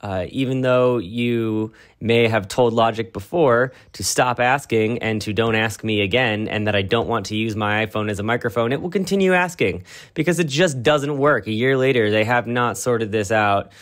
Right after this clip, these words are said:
So here's how you actually need to solve it. It's not in the computer. It's on your iPhone. So we go into the iPhone, we go into our settings,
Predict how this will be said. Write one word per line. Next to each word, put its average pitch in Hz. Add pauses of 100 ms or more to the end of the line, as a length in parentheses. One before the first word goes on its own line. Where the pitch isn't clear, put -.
(220)
So 147
here's 196
how 190
you 160
actually 123
need 113
to 101
solve 95
it. 90
It's 113
not 147 (120)
in 120
the 117
computer. 90
It's 107
on 113
your 101
iPhone. 87 (480)
So 113
we 117
go 156
into 156
the 127
iPhone, 95 (640)
we 113
go 127
into 123
our 104
settings, 95